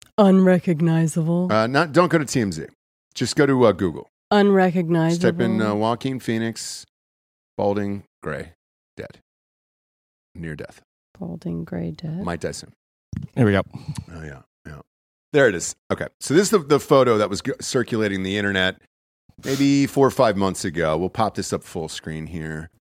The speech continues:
Speaker 2: Uh, there you go. You see
Speaker 3: We
Speaker 2: that,
Speaker 3: got bad,
Speaker 2: Bobby?
Speaker 3: we're getting bad, uh,
Speaker 2: That's fine.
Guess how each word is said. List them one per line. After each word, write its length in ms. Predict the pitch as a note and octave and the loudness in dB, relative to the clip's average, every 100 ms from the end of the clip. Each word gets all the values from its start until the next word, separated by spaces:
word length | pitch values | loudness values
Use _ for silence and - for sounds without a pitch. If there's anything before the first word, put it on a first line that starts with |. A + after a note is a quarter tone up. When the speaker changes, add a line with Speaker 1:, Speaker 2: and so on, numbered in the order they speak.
| _ _ _ - | _ _ _ -10
Speaker 2:
Uh, 240 | F2+ D#2+ - | -8 -6 0
there 160 | G#2 | 2
you 100 | F2+ | 2
go. 140 | E2+ E2 | 0 -2
You 200 | - F#2 | -4 -4
see 160 | - | 2
Speaker 3:
We 40 | C#3 | 4
Speaker 2:
that, 40 | |
Speaker 3:
got 80 | C3+ | 4
bad, 60 | G#2 | 4
Speaker 2:
Bobby? 60 | A2+ | 4
Speaker 3:
we're 60 | C3+ | 4
getting 180 | C3+ A2+ | 4 4
bad, 360 | G#2+ G2+ F#2+ | 4 2 2
uh, 360 | F#2+ F2 F2 F#2 B2+ _ _ _ | 4 4 4 2 -4 _ _ _
Speaker 2:
That's 140 | - - | -8 -2
fine. 200 | E2+ | -4